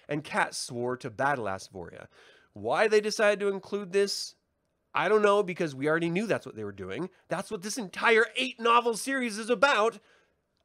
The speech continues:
It, it's weird that they would just be like, "Mm, this is what we have to do. I, I did it because Maddox t-, asked me to swear to him that I would do it." But you're doing it anyway.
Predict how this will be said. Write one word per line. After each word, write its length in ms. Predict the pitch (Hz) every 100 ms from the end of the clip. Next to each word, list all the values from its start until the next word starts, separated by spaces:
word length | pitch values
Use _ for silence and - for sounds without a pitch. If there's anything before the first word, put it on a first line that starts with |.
| _ -
It, 300 | 190 160 170
it's 200 | 175 180
weird 360 | 180 277 262
that 120 | 226 202
they 100 | 220
would 120 | 202
just 180 | 208 180
be 120 | 214
like, 220 | 208 196
"Mm, 720 | 277 277 277 277 330 247 240
this 160 | 269 269
is 120 | 247
what 140 | 262
we 140 | 269 269
have 240 | 262 269
to 80 | 311
do. 460 | 214 277 294 220 151
I, 320 | 156 196 208 196 196
I 60 |
did 180 | 208 269
it 60 | 220
because 260 | 214 220
Maddox 400 | 190 180 202 196
t-, 160 | - 233
asked 260 | 165 196 202
me 120 | 190
to 180 | 190 156 143 139
swear 460 | - - 170 185 214
to 100 | 185
him 180 | 170 165
that 120 | 151
I 120 | 151
would 160 | 156 143
do 180 | 247 160
it." 200 | 139 _ _ _ _ _ _ -
But 120 | 330
you're 160 | 349
doing 400 | 254 330 381 311
it 100 | 285
anyway. 760 | 302 381 403 349 196 104 80 82